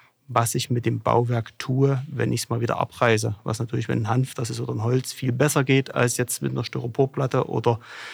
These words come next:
irgendwelchen Ziegeln. Und das sage ich als Maurermeister. Ein sehr spannender Part, wichtig ist, der Hanf, also viele andere Dämmstoffe oder andersrum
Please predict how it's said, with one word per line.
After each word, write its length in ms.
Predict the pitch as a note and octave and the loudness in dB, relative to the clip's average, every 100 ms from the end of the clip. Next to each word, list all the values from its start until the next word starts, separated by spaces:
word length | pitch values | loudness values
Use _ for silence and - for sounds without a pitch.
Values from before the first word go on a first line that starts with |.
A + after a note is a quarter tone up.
| - - - | -16 -18 -8
irgendwelchen 420 | C#3+ A#2 B2+ A#2 A2+ | -4 0 0 -2 0
Ziegeln. 540 | D#3+ E3 D3 A2 G2+ - - | 4 6 6 4 0 -8 -4
Und 240 | C3 A#2 A2+ | 0 0 0
das 80 | |
sage 260 | A#2+ A2+ - | 2 2 0
ich 160 | - - | -6 -4
als 160 | A2+ | 0
Maurermeister. 640 | A#2+ G#2+ A2 G2+ G#2 - - F#4+ B3+ - | 2 2 4 2 0 -4 -8 -10 -20 -4
Ein 140 | C3+ | -2
sehr 160 | A#2 B2 | 2 0
spannender 440 | - A#2+ D#3 F3 | 2 2 4 2
Part, 380 | D#3+ D#3 D#3+ - | 0 0 0 -2
wichtig 460 | C3+ D#3+ - E3+ G3 | -2 -2 -2 -6 -4
ist, 300 | E3+ - - _ _ _ _ - | -4 -4 -10 _ _ _ _ -2
der 160 | G2+ | 2
Hanf, 400 | B2+ D#3 D#3+ - | 2 2 0 -8
also 200 | C#3+ A2+ | -6 -6
viele 300 | A2+ C3 B2+ | -4 -4 -2
andere 280 | - C#3+ - | -2 -4 -2
Dämmstoffe 400 | C#3+ C#3 C#3+ C3+ | -2 -2 -4 -6
oder 200 | A#2+ G#2+ | -4 -2
andersrum 420 | A2 A2+ - A#2 | -2 -2 -4 -6